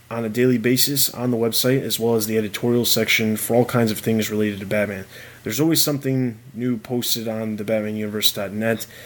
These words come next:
and, uh, even if there's not news, we're always trying to make sure there's at least something for you to read every time you come over there.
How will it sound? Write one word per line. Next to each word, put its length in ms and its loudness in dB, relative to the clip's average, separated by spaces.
and, 480 0
uh, 260 0
even 220 4
if 100 2
there's 200 0
not 200 2
news, 340 6
we're 120 0
always 200 4
trying 220 -2
to 60 0
make 180 -2
sure 180 -2
there's 300 -4
at 80 -14
least 220 0
something 340 -2
for 140 -8
you 100 -2
to 80 -4
read 220 -2
every 180 -2
time 260 -4
you 80 -2
come 220 -6
over 160 -4
there. 200 -12